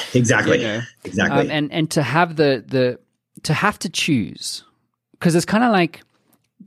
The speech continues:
Speaker 2: Dacity is your baby, right? It's like, you've been running this thing as your own little baby. And now
Speaker 1: Mm-hmm.
Speaker 2: you've got a, you've got a human baby. And now it's like, well, you have to choose. And so then
Speaker 1: Yeah.
Speaker 2: you have, you're forced into this interesting paradigm where you have to think about, well,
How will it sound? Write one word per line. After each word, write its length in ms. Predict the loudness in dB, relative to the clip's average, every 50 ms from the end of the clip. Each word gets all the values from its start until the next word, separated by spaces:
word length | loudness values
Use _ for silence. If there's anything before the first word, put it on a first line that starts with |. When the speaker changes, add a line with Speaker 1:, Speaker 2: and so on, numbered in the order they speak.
| _ _ _ _ _ _ _ _ 0
Speaker 2:
Dacity 540 | 2 2 2 2 0 0 -2 -2 -2 -2 -2
is 100 | 0 2
your 120 | 0 0
baby, 600 | 0 0 0 0 0 0 -2 -6 -10 -12 -12 -12 -12 _ _ _ _ _
right? 240 | -4 0 0 2 0
It's 140 | 0 -2 -4
like, 160 | -6 -4 -2
you've 100 | 0 2
been 160 | 2 2 2
running 240 | 4 4 4 4 4
this 140 | 2 2 0
thing 180 | -2 -4 -4 -4
as 220 | -2 -4 -4 -2
your 180 | -2 -2 -4 -2 -4
own 240 | -4 -4 -4 -2 -2
little 220 | -2 0 0 0
baby. 460 | 0 0 0 0 -2 -4 -8 -16 -18 -18 _ -20 -20 -20 _ _ -6
And 120 | -2 0
now 140 | 2 2 2
Speaker 1:
Mm-hmm. 80 | 2 0
Speaker 2:
you've 100 | 0 0
got 120 | 0 0
a, 160 | 0 -2 -4 -4 -6
you've 140 | -4 -2 -2
got 100 | -2 -2
a 40 |
human 340 | -2 0 2 2 4 4 2
baby. 340 | 0 -2 -4 -4 -4 -4 -2
And 120 | -2 -2
now 120 | 0 0 0
it's 120 | 0 0 -2
like, 160 | -4 -4 -2
well, 100 | -2 -2
you 100 | -2 -2
have 180 | -2 -4 -4 -6
to 80 | -8
choose. 540 | -8 -4 -2 0 0 0 -2 -6 -12 -14 -16 -16 -20 -20 -20 -18 -10 -6
And 120 | -6 -2
so 140 | 0 0 2
then 120 | 2 2
Speaker 1:
Yeah. 100 | 2 2
Speaker 2:
you 60 | 2
have, 200 | 2 0 0 0
you're 100 | -2 -4
forced 340 | -2 0 2 0 0 0 -2
into 200 | -2 -2 -2 0
this 160 | -2 -2 -2
interesting 340 | -4 -6 -6 -6 -4 -4 -4
paradigm 480 | 0 0 2 2 2 2 2 0 -2 -2
where 80 | -2
you 100 | 0 0
have 160 | 2 0 0 0
to 80 | -2 -2
think 200 | -2 -2 0 0
about, 220 | 0 0 0 2
well, 260 | 2 2 2 2 -2